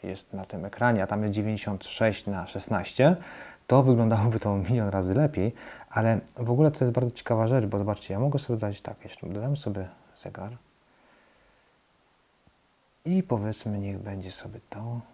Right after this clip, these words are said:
send, bo to już tam nie ma znaczenia. I popatrzcie, i to już lepiej wygląda. Możemy sobie to przesunąć,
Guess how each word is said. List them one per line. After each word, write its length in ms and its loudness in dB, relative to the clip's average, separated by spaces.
send, 520 -10
bo 60 -14
to 100 -16
już 100 -18
tam 120 -16
nie 80 -16
ma 140 -18
znaczenia. 520 0
I 60 -10
popatrzcie, 500 -12
i 60 -16
to 100 -2
już 120 -2
lepiej 260 -6
wygląda. 300 -6
Możemy 260 -2
sobie 200 -4
to 160 -10
przesunąć, 760 -2